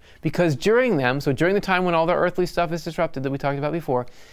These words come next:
in sickness or pain or the loss of wealth, prestige, and so on, we might find ourselves thinking about the help the Lord offers or about his providence? How many of all of us, even though we're here watching this channel, trying to be spiritual,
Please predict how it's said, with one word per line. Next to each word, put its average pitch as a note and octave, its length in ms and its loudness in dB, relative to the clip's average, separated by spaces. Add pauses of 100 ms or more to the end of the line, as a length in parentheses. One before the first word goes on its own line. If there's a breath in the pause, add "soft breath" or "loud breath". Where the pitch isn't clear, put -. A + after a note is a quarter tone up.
(140 loud breath)
in C3+ 120 -2
sickness D3+ 560 -4
or B2 100 -4
pain C#3+ 380 -4
or B2 140 -4
the A#2+ 80 0
loss B2 360 0
of B2 80 -6
wealth, B2+ 280 0
prestige, A#2+ 340 -8
and A2+ 100 -8
so C3 120 -4
on, A#2 180 -4 (440 soft breath)
we C3+ 80 -4
might E3+ 240 -2
find G#3 360 -6
ourselves A#2+ 520 -4 (300)
thinking D3+ 640 -4 (440)
about A#2 280 -6
the A#2 100 -6
help A#2+ 360 -6
the A#2 100 -8
Lord A2 240 -4
offers A2+ 520 -10
or A2+ 100 -10
about G#2+ 220 -6
his G#2+ 120 -14
providence? - 460 -10 (340 loud breath)
How G3 160 2
many G#3+ 200 4
of G3+ 100 4
all G#3 160 6
of G3+ 80 2
us, F#3+ 340 2
even F3+ 180 2
though F#3 80 2
we're F3 100 4
here E3 380 4 (260 soft breath)
watching D3+ 260 2
this D#3+ 160 0
channel, D#3 360 0 (120)
trying E3+ 160 0
to E3 60 2
be E3+ 60 2
spiritual, D#3+ 420 0